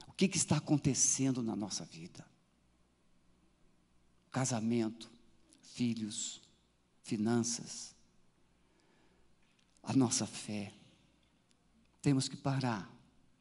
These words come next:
refletir um pouquinho, com honestidade. Ler um pouco a Bíblia, sem pensamentos de terceiros, eu e Deus, eu e a Bíblia.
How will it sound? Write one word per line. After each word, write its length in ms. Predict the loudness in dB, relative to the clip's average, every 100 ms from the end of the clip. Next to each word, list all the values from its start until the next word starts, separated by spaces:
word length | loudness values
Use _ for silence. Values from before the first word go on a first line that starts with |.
| -12 -2
refletir 680 | -2 0 -2 0 -2 0 0
um 60 |
pouquinho, 720 | 0 -4 -4 -4 -4 -4 -8 -14 -12
com 120 | -2 0
honestidade. 1000 | 0 -2 -4 -6 -4 -2 -4 -8 -14 -18 _ _ _ _ -20 -20 _ _ _ _ _ _ _ _ _ _ _ _ _ -20 _ _ _ _ -4 4
Ler 240 | 6 6
um 60 | 4
pouco 300 | 2 2 0
a 40 |
Bíblia, 580 | 0 2 2 2 0 -2 -10 -20 -20 _ _ _ _ _ _ _ _ _ _ _ _ -20 -4
sem 340 | 2 8 8
pensamentos 840 | 8 6 6 4 6 8 8 6
de 100 | 2
terceiros, 840 | 2 0 2 2 6 6 4 -2 -10 4
eu 320 | 8 10 8
e 80 | 4
Deus, 880 | 2 6 6 4 -4 -8 -8 -10 -14 _ _ _ _ 2
eu 200 | 6 8
e 100 | 6
a 60 | 4
Bíblia. 520 | 0 -4 -4 -12